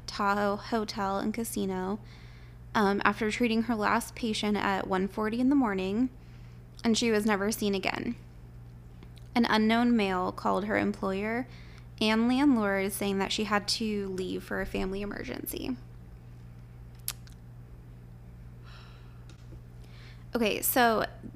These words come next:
these suspects, none of them have been confirmed, but they are the suspects that are listed in the Big Book of Serial Killers, which I will have linked. So I'm just gonna read their brief descriptions. So one suspect was Louis Myers.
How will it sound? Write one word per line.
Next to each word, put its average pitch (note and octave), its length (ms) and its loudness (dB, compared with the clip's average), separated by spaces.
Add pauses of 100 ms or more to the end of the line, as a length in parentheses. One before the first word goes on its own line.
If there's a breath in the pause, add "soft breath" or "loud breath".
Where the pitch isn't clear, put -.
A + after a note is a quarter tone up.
(160)
these C#4 640 2 (400 loud breath)
suspects, - 1080 0 (320)
none G#3+ 240 4
of G3+ 100 -2
them G#3+ 200 2
have G#3+ 200 -6
been A3 220 0
confirmed, A3 680 2 (520 loud breath)
but G#3+ 140 0
they G3 160 4
are G3 120 4
the G3+ 160 2
suspects G#3 560 0
that G#3 160 0
are G#3 160 2
listed G3 600 0
in G3 360 2 (120)
the F#3+ 100 0
Big F#3+ 320 -2
Book F#3+ 260 -2
of G#3 100 -10
Serial G3 380 -4
Killers, A#3+ 520 -4
which A3 120 -4
I G3 120 -4
will G3 120 -6
have G3 200 -8
linked. G#3 340 -2 (400 loud breath)
So - 100 -2
I'm G#3+ 80 4
just G3+ 120 0
gonna G3 160 2
read F#3 220 0
their F#3 120 0
brief F3+ 380 -4
descriptions. G#3+ 880 0 (580 loud breath)
So A3 540 4 (100)
one B3+ 240 8
suspect A3 540 4
was G#3+ 140 0
Louis G3+ 280 4
Myers. G3 600 2